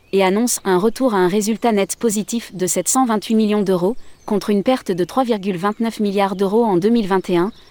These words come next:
dans un contexte de forte reprise du trafic aérien. Le résultat d'exploitation, principal indicateur de rentabilité du secteur, a atteint un virgule dix-neuf milliard d'euros, après une perte de un virgule soixante-trois milliard d'euros en deux mille vingt et un.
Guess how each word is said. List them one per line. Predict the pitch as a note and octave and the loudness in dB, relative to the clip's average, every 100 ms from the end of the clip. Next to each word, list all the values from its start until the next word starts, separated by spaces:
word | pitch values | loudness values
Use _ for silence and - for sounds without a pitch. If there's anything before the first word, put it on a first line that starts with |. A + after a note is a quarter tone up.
| _ | _
dans | F3+ F3+ F#3+ | 0 0 0
un | |
contexte | A#3+ B3 B3 - - | 0 0 0 -2 -2
de | E3+ | -2
forte | E3+ B3 - | -2 -2 -2
reprise | G3 G#3 - A#3 G3 | -2 -4 -2 -4 -4
du | F3+ | -8
trafic | - G3+ A#3 G#3 | -6 -6 -4 -4
aérien. | F3 E3+ E3 - - - - - _ _ _ _ F#3 | -2 -2 -4 -4 -16 -20 -20 -20 _ _ _ _ -2
Le | F#3+ | 0
résultat | F#3+ B3 B3+ B3+ G#3 | 2 0 0 0 0
d'exploitation, | G3+ - A3 G#3 F#3 - G#3 - _ _ | -2 -2 -2 -2 -4 -4 -6 -8 _ _
principal | - G#3 A#3 A#3 G#3+ | -4 -2 -2 0 0
indicateur | G#3+ G#3 A3 G3+ A#3 A3+ | 0 0 -2 0 0 2
de | F#3 | 0
rentabilité | G#3 A#3 G#3+ G3 G3+ A#3+ | 0 0 -2 -2 -4 -4
du | G3 | -4
secteur, | F#3+ - F#3+ F3+ A3+ - - - | -4 -4 -2 -2 -4 -10 -20 -4
a | F#3 | 0
atteint | G3 A#3+ A3+ | 0 -2 -2
un | G#3+ | 0
virgule | G#3+ G3 A3 F3+ | 0 -2 -4 -4
dix-neuf | G3+ A3 A3 | -2 -2 -2
milliard | G#3+ G3 F#3+ F#3+ | -2 0 -2 0
d'euros, | F#3 F3+ B3 _ - - | 0 -2 -4 _ -18 -10
après | F#3+ - | -6 -2
une | F#3+ F3+ | 0 0
perte | B3+ - F#3 | 0 -2 -4
de | F#3 | -2
un | A3+ | 0
virgule | A#3 A#3 G3+ F#3+ | 0 0 -2 -2
soixante-trois | B3+ A#3 B3+ - A3+ | -2 0 -2 0 0
milliard | G#3+ G3+ G3 | 2 2 0
d'euros | G3 G3 G#3+ | 0 2 2
en | A3+ F3 | 2 2
deux | G3+ | 2
mille | A3 F3+ | 2 2
vingt | F3+ F#3 | -2 0
et | |
un. | E3 | -2